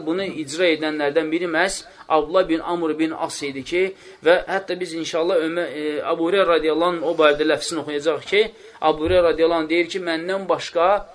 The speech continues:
e, Peyğəmbər sallallahu əleyhi və səlləmdən çox rəvayət edən hədis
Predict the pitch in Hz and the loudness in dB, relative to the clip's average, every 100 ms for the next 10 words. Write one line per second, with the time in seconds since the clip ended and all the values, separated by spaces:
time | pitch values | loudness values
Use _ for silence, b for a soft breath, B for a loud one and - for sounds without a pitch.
0 | B B B 143 147 143 143 - - - | B B B 0 4 6 4 0 -12 -20
1 | - - - - - 170 160 165 180 202 | -20 -20 -20 -20 -6 -2 0 -2 -2 -2
2 | - 170 160 196 180 165 180 190 - 196 | 0 -2 -2 -2 -2 0 -2 -6 -6 -6
3 | 175 - - 156 156 160 175 170 151 170 | -6 -10 -4 -2 2 2 2 0 -4 -4
4 | 175 - b b 156 160 226 - | -4 -12 b b 0 0 -2 -6